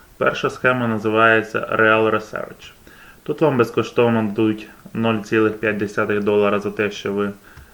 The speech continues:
е, перейдете по моїй ссылці, скачаєте додаток, після чого зареєструєтесь, і вам відразу на баланс прийде нуль і п'ять долара.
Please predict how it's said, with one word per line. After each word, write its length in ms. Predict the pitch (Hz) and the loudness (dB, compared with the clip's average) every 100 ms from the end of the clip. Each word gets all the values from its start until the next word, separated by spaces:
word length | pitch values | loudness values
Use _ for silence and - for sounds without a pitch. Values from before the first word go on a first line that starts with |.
| _ - | _ -6
е, 360 | 113 110 107 110 | -2 0 0 2
перейдете 440 | 107 110 104 104 | 4 4 2 -2
по 140 | 104 | -4
моїй 240 | 107 107 107 | -4 -4 -4
ссылці, 540 | - 151 151 - 147 127 | -2 -2 -2 -8 -10 -10
скачаєте 600 | - - 104 104 101 - - - | -8 -6 0 0 0 -4 -14 -6
додаток, 600 | 110 104 139 151 147 - - | -4 -2 -2 -2 -6 -8 -6
після 280 | 110 - 107 | -4 -4 -2
чого 240 | 110 104 | 0 0
зареєструєтесь, 1000 | 104 104 104 101 - 143 147 147 135 - - - - - | 0 0 0 -4 -4 -4 -4 -6 -12 -16 -20 -20 -14 -4
і 100 | 127 | 0
вам 260 | 160 143 | 0 0
відразу 300 | 107 135 120 | 2 2 4
на 80 | 113 | 0
баланс 400 | 107 113 120 117 | 2 2 0 -4
прийде 360 | - 113 107 104 | -2 -2 0 -2
нуль 260 | 107 117 113 - | -2 -4 -6 -14
і 60 | |
п'ять 340 | 95 107 104 101 | -6 -4 -2 -2
долара. 340 | 104 101 | -2 -2